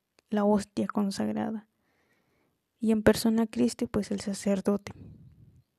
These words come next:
Entonces tenemos que acercarnos a la confesión para estar en amistad con Jesús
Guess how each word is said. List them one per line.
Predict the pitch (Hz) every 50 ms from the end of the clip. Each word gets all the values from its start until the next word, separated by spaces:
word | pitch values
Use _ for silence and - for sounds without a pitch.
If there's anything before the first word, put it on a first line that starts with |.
| _ _ _ _ _ _ _ _ _ _ _ _ _ _ _ _
Entonces | - 226 220 208 - 226 226 214 -
tenemos | _ - 214 214 214 214 214 220 220 -
que | - 226
acercarnos | 214 - 220 - 208 - - 214 208 220 220 214 -
a | 220 208
la | 202 202 208 202 202 185
confesión | - - 196 196 190 - 208 202 - - 233 240 262 285 294 - _ _ _ _ _ _ _ _ _ _ _ _ _ _ _ 214 208 - _ _ _ _ _ _ _
para | - 208 208 208
estar | 208 208 - - 214 214 214 - -
en | 226 220 220
amistad | 214 208 208 214 208 - - 220 -
con | - - 226 226
Jesús | 220 - 233 - - 233 226 233 - - -